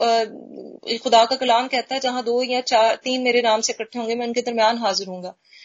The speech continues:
अब यहाँ पे हम जब प्रस्तिश भी करते हैं, सब इन्वॉल्व होते हैं, अपना अपना हिस्सा डालते हैं, कोई प्रेयर करता है, कोई प्रस्तिश करता है, कोई कलाम पढ़ता है, कोई कलाम सुनाता है, तो सब अपना हिस्सा डालते हैं।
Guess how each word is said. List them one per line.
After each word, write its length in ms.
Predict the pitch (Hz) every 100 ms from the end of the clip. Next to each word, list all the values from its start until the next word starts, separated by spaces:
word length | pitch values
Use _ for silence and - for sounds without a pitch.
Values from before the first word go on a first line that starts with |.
| _ -
अब 80 | 226
यहाँ 340 | 254 294 320
पे 60 | 349
हम 220 | 311 302
जब 160 | 311 302
प्रस्तिश 420 | 240 - 294 -
भी 80 | 285
करते 300 | 247 - 247
हैं, 100 | 254
सब 280 | 269 226 - -
इन्वॉल्व 440 | 233 220 214 214
होते 280 | 220 214 226
हैं, 140 | 220
अपना 240 | 208 220 214
अपना 200 | 226 233
हिस्सा 340 | 214 - 226
डालते 340 | 208 202 202
हैं, 180 | 214 214 - - -
कोई 120 | 254 254
प्रेयर 320 | 254 262 262
करता 320 | 262 233 233
है, 60 | 233
कोई 140 | 247
प्रस्तिश 460 | 247 262 - 269 -
करता 260 | 226 233
है, 80 | 226
कोई 140 | 247
कलाम 400 | 240 240 240 254
पढ़ता 320 | 233 208 214 226
है, 160 | 226
कोई 120 | 254
कलाम 340 | 262 240 220 247
सुनाता 460 | - 226 208 247
है, 300 | 247 226 180 _ _ _ _ _ _ _ _ _ _ -
तो 60 |
सब 220 | 302 320 311
अपना 220 | 294 277
हिस्सा 340 | 262 - 240
डालते 360 | 214 190 190 196
हैं। 140 | 202